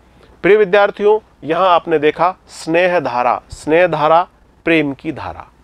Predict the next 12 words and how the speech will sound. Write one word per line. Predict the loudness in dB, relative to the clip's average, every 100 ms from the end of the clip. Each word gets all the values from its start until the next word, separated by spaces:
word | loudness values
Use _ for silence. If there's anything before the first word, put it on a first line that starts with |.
| _ _ _ _ -6
तो | -2
इसमें | -4 -4 -10 0 0 0 -4 _ -10
रूपक | -2 0 0 -2
अलंकार | -2 -4 -2 -4 -2
हमें | -8 -8
देखने | -10 -12 -12
को | -10 -10 -12 _ _
मिलता | -8 -8 -12
है। | -16 -18 _ _ _ _ _ _ _ _ _ _ _ _ -10
पिताजी | -10 0 0 0 -4
जिनको | -6 -8 -6 -4 -2
बुढ़ापा | -2 0 0 2 0